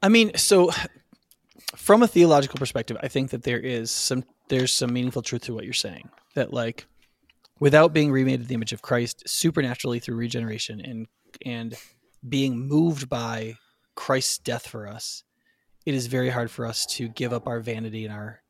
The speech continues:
glory seeking and our selfish ambition and our vain conceits and, and to really become the kind of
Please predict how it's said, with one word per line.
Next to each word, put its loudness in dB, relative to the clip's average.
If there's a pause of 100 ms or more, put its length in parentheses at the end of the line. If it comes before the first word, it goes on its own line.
glory -2
seeking -8
and -10
our -12
selfish -6
ambition -8
and -12
our -12
vain -10
conceits -12
and, -8 (420)
and -2
to 0
really -2 (1160)
become -2
the -4
kind -6
of -10